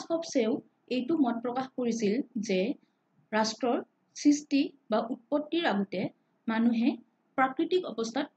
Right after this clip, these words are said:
বসবাস কৰিছিল। থমাছ হবছৰ মতে এই প্ৰাকৃতিক অৱস্থা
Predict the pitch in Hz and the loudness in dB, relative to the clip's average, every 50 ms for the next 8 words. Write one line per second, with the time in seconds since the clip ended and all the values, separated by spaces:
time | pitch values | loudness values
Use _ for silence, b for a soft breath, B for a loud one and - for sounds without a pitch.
0 | - 196 185 - 240 226 202 202 233 - - 170 165 156 151 - - 147 147 - | -4 -4 -4 -2 -2 -2 0 -2 -2 -4 -4 -6 -6 -4 -6 -6 -8 -10 -10 -10
1 | _ _ _ _ _ _ _ _ _ _ _ _ _ _ _ _ _ _ - - | _ _ _ _ _ _ _ _ _ _ _ _ _ _ _ _ _ _ -4 0
2 | 277 262 285 339 381 - - - 330 - - - 339 349 339 269 202 - 196 277 | 4 6 6 6 4 2 0 -2 -2 -2 0 0 0 4 4 2 2 2 0 -2
3 | 330 - _ _ _ _ - - 302 359 - - 262 220 233 - 277 269 - 320 | -2 -4 _ _ _ _ -4 -2 -2 -2 0 0 -2 -2 0 0 0 0 0 -2
4 | 294 - 247 208 220 220 220 - - 208 208 | -4 -4 -4 -4 -4 -4 -6 -8 -6 -4 -2